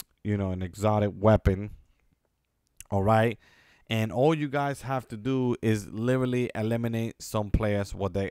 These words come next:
exotic weapons. And that's all you guys have to do. I don't even have to show you much, all right? Just pick it up,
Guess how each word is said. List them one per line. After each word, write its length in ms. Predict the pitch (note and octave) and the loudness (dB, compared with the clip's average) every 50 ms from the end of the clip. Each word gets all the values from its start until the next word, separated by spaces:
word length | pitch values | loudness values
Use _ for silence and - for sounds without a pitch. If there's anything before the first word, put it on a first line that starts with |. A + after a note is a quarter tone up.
| - G2 | -6 -6
exotic 520 | G2 F2+ F#2 F2+ G#2 G#2 G#2 G2+ G2 F2 - | -8 -8 -4 -2 0 0 2 0 0 -2 0
weapons. 640 | G2+ A2+ A#2+ A#2 - - A#2 A2 A2 G#2+ - - - _ _ _ - _ _ - | 4 4 6 6 6 4 4 4 2 -4 -8 -12 -20 _ _ _ -20 _ _ -8
And 180 | - G#2+ G#2+ A2+ | -6 -4 0 0
that's 180 | A2+ G#2+ - - - | 0 0 -2 -4 0
all 260 | - B2+ C3+ C#3 C#3 | 4 6 6 8 6
you 160 | C#3 B2+ B2+ | 6 4 4
guys 300 | A2 B2 B2 A#2+ A#2 - | 4 4 4 4 2 0
have 220 | G#2+ G#2+ G#2+ G2+ - | 0 0 0 0 -2
to 100 | A2 F#2+ | -4 0
do. 140 | G2+ G#2 | 2 2
I 60 | G#2+ A#2 | 2 2
don't 180 | C3 C#3 C#3 | 0 -2 -2
even 100 | C3 A#2+ | -2 -4
have 220 | A2+ G#2+ A#2 G2+ - | -2 -2 -4 -4 -6
to 80 | G#2+ | -8
show 180 | - - A2+ G#2+ | -6 -4 -2 0
you 140 | G2+ G2 F#2 | 0 0 0
much, 400 | F#2+ G#2 G2+ G2+ G2+ - - - | 2 4 4 4 2 0 -2 -6
all 100 | F#2 F2+ | -6 -2
right? 320 | F#2 G2 G2 G2 F#2+ G2 - - - - - _ _ _ - | 0 2 4 4 2 0 -2 -10 -20 -20 -20 _ _ _ -10
Just 180 | G2+ G2 - - | -10 -6 2 4
pick 220 | D#3 D3 C#3 - | 6 6 6 6
it 80 | C#3+ C3 | 6 6
up, 340 | C3 C3 C3 B2 - - | 8 8 6 6 4 -2